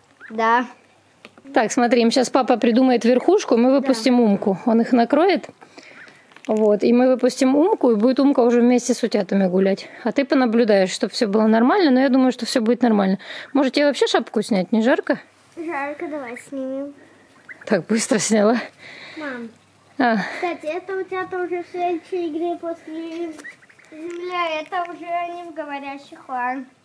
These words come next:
Speaker 2: Понятно.
Speaker 1: М, следующая игра про страшилку, такую страшную котик зовут говорящий.
Speaker 2: Наверное, спрос-, вы спросите,
Speaker 1: Какая
Speaker 2: почему
Speaker 1: игра
Speaker 2: Алиса в
Speaker 1: говорящих
Speaker 2: резиновых
Speaker 1: лан?
Speaker 2: сапогах? Потому что у нее натертые ноги, почему-то ей натирают
Speaker 1: Щас
Speaker 2: обувь.
Speaker 1: покажу.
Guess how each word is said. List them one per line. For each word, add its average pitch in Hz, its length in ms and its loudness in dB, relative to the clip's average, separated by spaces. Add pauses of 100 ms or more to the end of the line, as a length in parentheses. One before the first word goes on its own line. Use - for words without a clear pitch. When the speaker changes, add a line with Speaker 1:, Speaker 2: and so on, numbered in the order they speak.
(160)
Speaker 2:
Понятно. 208 680 0 (420)
Speaker 1:
М, 262 340 -12 (320)
следующая 339 600 -10
игра 311 160 -12
про 330 320 -14
страшилку, 359 640 -14
такую 359 260 -18 (600)
страшную 370 720 -10 (100)
котик 247 320 -20 (1000)
зовут 277 300 -16
говорящий. 285 560 -10
Speaker 2:
Наверное, 269 500 4
спрос-, 269 360 -2
вы 254 140 2
спросите, 269 420 0
Speaker 1:
Какая 339 140 2
Speaker 2:
почему 285 240 2
Speaker 1:
игра 277 100 4
Speaker 2:
Алиса 269 220 4
в 254 100 -2
Speaker 1:
говорящих 247 220 4
Speaker 2:
резиновых 262 300 4
Speaker 1:
лан? 339 60 -4
Speaker 2:
сапогах? 269 580 2 (200)
Потому 262 340 2
что 269 180 0
у 254 40 4
нее 262 140 4
натертые 254 480 2
ноги, 208 280 2
почему-то 247 460 4
ей 226 120 6
натирают 233 520 4
Speaker 1:
Щас 208 80 2
Speaker 2:
обувь. 196 260 0
Speaker 1:
покажу. - 560 -4